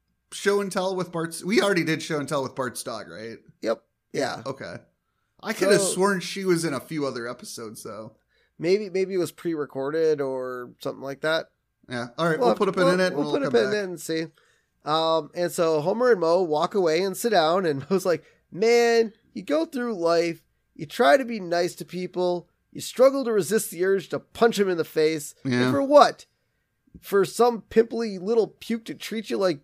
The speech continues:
Speaker 2: dirt unless you're on a team? Well, I'm better than dirt.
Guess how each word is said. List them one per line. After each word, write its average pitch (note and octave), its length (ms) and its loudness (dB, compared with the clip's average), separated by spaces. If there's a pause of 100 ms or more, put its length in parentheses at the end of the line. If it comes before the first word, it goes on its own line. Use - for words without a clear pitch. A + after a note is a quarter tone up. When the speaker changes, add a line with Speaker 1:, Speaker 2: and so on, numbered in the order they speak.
(140)
Speaker 2:
dirt G#3+ 260 4
unless F#3 300 0
you're F#3 140 -2
on G3+ 120 0
a D3+ 80 2
team? A#3 580 -4 (380)
Well, F3 500 6
I'm A#3 280 2 (100)
better F3+ 280 6
than C#3+ 160 2
dirt. C3 420 -4